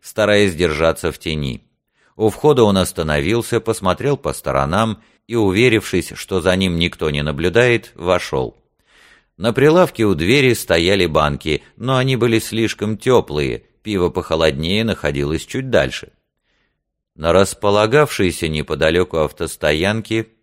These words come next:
под широкополой соломенной шляпой прятался Ламар Куин, беседуя о чём-то с подростками из Индианы. Он видел, как Рэй вошёл в магазин,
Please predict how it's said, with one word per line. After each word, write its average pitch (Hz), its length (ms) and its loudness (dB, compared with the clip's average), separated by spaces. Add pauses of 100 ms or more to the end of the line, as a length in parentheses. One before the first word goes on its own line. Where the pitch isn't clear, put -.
под 101 160 -8
широкополой 95 840 0
соломенной 76 720 0
шляпой 92 680 0 (280)
прятался 90 680 0
Ламар 87 440 2
Куин, 82 560 -2 (280)
беседуя 80 680 0
о 73 80 2
чём-то 80 400 -4
с - 80 -12
подростками 76 840 -2
из 76 120 -4
Индианы. 80 640 -2 (800)
Он 156 200 -4
видел, 156 480 2
как 104 280 0
Рэй 127 280 4
вошёл 101 520 2
в 67 60 -6
магазин, 78 840 -2